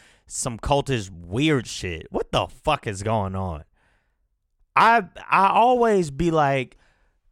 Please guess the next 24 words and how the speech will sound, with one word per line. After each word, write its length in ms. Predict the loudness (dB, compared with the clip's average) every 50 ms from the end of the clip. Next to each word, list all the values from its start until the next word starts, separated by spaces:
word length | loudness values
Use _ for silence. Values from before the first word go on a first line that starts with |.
| _ _ _
it's 180 | 0 0 0 2
so 360 | 0 0 2 2 2 0 -2 -4
easy. 680 | -4 -4 -4 -4 -6 -6 -6 -6 -6 -8 -8 -12 -14 _ _ _ _ _ _ _ _ _ _ _ _ _ _ _ -2
It 140 | -2 -2 -2 _ _
feels 440 | 2 4 4 4 4 2 2 -2 -4
easy 420 | -2 0 0 0 0 -2 -2 -2
to 100 | -2 -2
get 200 | -4 -4 -6 -4
people 260 | -6 -6 -4 -2 -2
on 240 | 0 0 0 0 0
board, 420 | 0 2 2 4 2 2 0 0
but 140 | -2 -2 0
it's 200 | 0 -2 -4 -6
hard 680 | -12 -12 -6 0 2 4 4 4 2 0 -4 -10 -12 _ _ _ _ _ _
at 180 | -8 -6 -6
the 80 | -8 -10
same 300 | -6 -6 -6 -6 -6 -8
time. 420 | -8 -8 -8 -6 -8 -10 -12 -16 -18
You 120 | -16 -10 -8
know 100 | -6 -6
what 100 | -6 -6
I 40 | -8
mean? 340 | -8 -8 -8 -8 -10 -14 -18 _ _ _ _ _ _ _ _ _ _ _ _ _ _ -2
Like, 360 | 2 4 4 4 2 -2